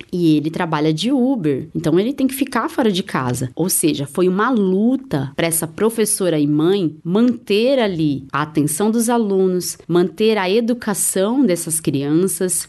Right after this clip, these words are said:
e, ao mesmo tempo, cuidar dos seus próprios filhos. Isso é bem difícil. É uma barra muito complicada de carregar. Essa, sim, é uma barra muito pesada. E a vida do professor é exatamente essa mesmo. O professor, ele trabalha quando dá aula,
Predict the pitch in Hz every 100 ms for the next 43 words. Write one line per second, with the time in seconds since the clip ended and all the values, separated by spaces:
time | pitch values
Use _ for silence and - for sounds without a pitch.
0 | _ - 202 202 196 233 247 190 - 220
1 | 165 180 190 - 208 226 - 180 - 294
2 | - - 175 165 131 - - - 156 -
3 | 185 143 165 247 240 - 143 131 - 131
4 | - 180 185 151 170 214 185 175 190 262
5 | - 208 185 185 170 139 147 156 151 156
6 | 143 131 127 - 156 190 247 339 - 208
7 | 180 175 165 185 196 190 202 220 240 220
8 | 180 170 160 131 127 127 - 220 339 208
9 | 160 214 285 240 214 214 165 208 226 277
10 | 262 170 160 127 - 392 403 - 339 302
11 | 381 427 214 254 254 160 143 - 185 285
12 | 277 254 247 254 254 247 294 240 185 190
13 | 196 240 240 175 147 - 170 147 143 143
14 | 147 185 220 240 240